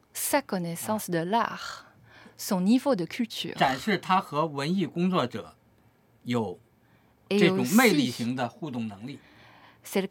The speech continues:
Speaker 1: capacité d'interagir avec les artistes.
Speaker 2: 在当时也确实收到了这样的效果。
Speaker 1: Et il est vrai que cette campagne a fait ses effets, a
Speaker 2: Ah.
Speaker 1: eu un effet
Speaker 2: Ah.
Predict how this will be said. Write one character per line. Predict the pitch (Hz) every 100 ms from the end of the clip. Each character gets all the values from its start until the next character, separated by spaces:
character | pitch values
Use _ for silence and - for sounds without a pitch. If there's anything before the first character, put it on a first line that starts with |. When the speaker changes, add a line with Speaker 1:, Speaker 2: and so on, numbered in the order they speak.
| -
Speaker 1:
capacité | 330 320 294 - 214 - 190
d'interagir | - 311 320 311 269 220 196 170 175 175 226 - - - - -
avec | 196 165 214 220
les | 160 170
artistes. | 156 - - 120 120 - _ _ _ _
Speaker 2:
在 | - 170
当 | 196 196
时 | 202 143
也 | 180 113
确 | - 208
实 | 143 160
收 | - 190
到 | 180 123
了 | 113
这 | 135
样 | 110
的 | 104
效 | - 147
果。 | - - _ _ _ _ _ _ -
Speaker 1:
Et | 208 196 185 170 -
il | 202 185
est | 190 185
vrai | 175 196 254 247
que | - 175
cette | 180 - 240
campagne | - 170 - 160 185 196 - - - -
a | 175
fait | - 226
ses | - 185 175
effets, | - - 202 _ _ -
a | 185 208
Speaker 2:
Ah. |
Speaker 1:
eu | 214 233 214
un | 175
effet | 165 -
Speaker 2:
Ah. | 185